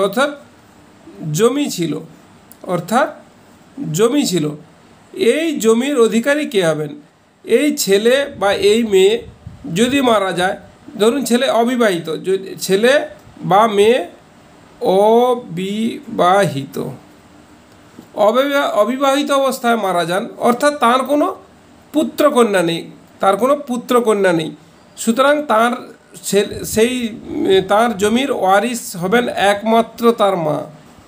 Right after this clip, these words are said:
একমাত্র তার মা। এটা খেয়াল রাখবেন, অবিবাহিত ছেলে মেয়ে যদি থাকে, তার একমাত্র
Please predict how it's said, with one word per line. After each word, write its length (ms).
একমাত্র 1800
তার 360
মা। 460
এটা 240
খেয়াল 220
রাখবেন, 200
অবিবাহিত 600
ছেলে 300
মেয়ে 240
যদি 220
থাকে, 340
তার 300
একমাত্র 600